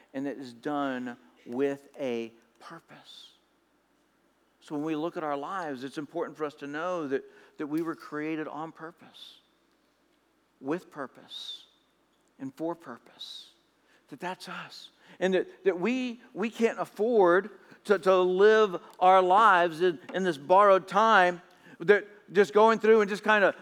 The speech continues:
kinda swinging and aimlessly doing something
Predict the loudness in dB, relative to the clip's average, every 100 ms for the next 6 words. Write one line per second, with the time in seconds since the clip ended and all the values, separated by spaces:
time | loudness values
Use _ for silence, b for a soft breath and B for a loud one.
0 | -4 0 2 0 -4 -2 4 4 4 4
1 | 2 0 B -4 -2 2 2 2 2 0
2 | 0 0 0 0 -2 2 2 2 -2 -2